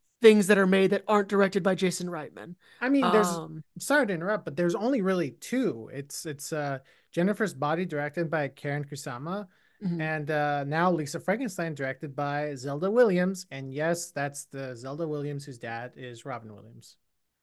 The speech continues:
Speaker 1: Is that only two? I thought there was another that,
Speaker 2: I
Speaker 1: oh,
Speaker 2: mean
Speaker 1: Young Adult was, sorry, yeah, yeah, you're right.
Speaker 2: Young Adult was J-, oh, no, no, there was another, Ricky and the Flash.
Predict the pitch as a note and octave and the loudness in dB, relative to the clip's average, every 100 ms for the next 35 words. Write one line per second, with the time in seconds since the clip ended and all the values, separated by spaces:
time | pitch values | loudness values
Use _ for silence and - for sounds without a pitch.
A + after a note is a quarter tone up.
0 | _ _ _ _ _ _ - F#3+ C4 D#4 | _ _ _ _ _ _ -16 -4 0 0
1 | E4 E4+ E4 D#4 E4+ D#4 E4+ F4+ E4+ C#4+ | 0 0 0 0 0 -4 -4 -2 -2 0
2 | B3 C4 B3 F3 E3 F3 F3 - _ _ | 4 4 2 -2 -4 -6 -6 -8 _ _
3 | _ _ _ - C4 D4 C#4 C4 C4 B3+ | _ _ _ 6 12 12 12 10 10 8
4 | B3+ A#3 A3 A3+ A3+ G3+ G#3 G3+ G3+ F#3+ | 8 6 8 8 8 4 -2 0 2 0
5 | F#3 F3 E3+ E3 E3 E3+ D#3+ F3+ G3 F#3+ | -2 -4 -6 -8 -8 -6 -2 2 2 2
6 | F#3+ D#3+ F3 A3+ C#4+ C4+ C4+ A#3+ A#3 F3+ | 0 0 0 6 8 8 8 6 4 2
7 | C#3 F#3 G3 A#3+ A3 G#3+ G#3+ D#3 D3+ F#3 | 2 4 6 6 4 2 2 2 0 -2
8 | A#3+ G#3 F3+ G#3+ A#3 C3 B2+ - | -2 -2 0 2 2 2 -4 -14